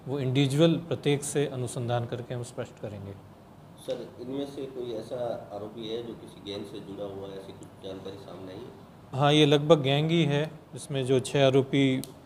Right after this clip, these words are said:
Speaker 1: चेलाराम उर्फ सिक्का, सुर-, सुरेश उर्फ मुन्ना, दशरथ, रफ़ीक, दीपाराम, नरेंद्र, इसमें नरेंद्र एक छात्र है, बाकी लोग तो गैंग के रूप में ही काम कर रहे हैं।
Speaker 2: इससे पहले भी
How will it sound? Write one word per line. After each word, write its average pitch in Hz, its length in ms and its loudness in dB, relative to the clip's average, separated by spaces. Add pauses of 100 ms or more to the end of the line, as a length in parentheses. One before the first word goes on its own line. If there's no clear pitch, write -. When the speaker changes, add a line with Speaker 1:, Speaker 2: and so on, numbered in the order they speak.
(280)
Speaker 1:
चेलाराम 135 500 6
उर्फ 127 160 0
सिक्का, 131 680 2
सुर-, - 460 -8
सुरेश 127 540 0 (1000)
उर्फ 123 220 -6
मुन्ना, 127 540 0
दशरथ, 123 560 -2 (640)
रफ़ीक, 131 360 0 (340)
दीपाराम, 123 460 2
नरेंद्र, 120 400 0 (460)
इसमें 135 200 -4
नरेंद्र 147 440 4
एक 143 140 4 (120)
छात्र 127 400 2
है, 143 60 2
बाकी 131 280 4
लोग 135 240 2
तो 135 260 0 (280)
गैंग 123 280 -4
के 127 80 0
रूप 123 220 -2
में 127 60 -4
ही 123 60 -4
काम 117 260 -8
कर 110 80 -10
रहे 107 140 -10
हैं। 104 80 -12 (520)
Speaker 2:
इससे - 160 -16
पहले 123 300 -10
भी 127 140 -10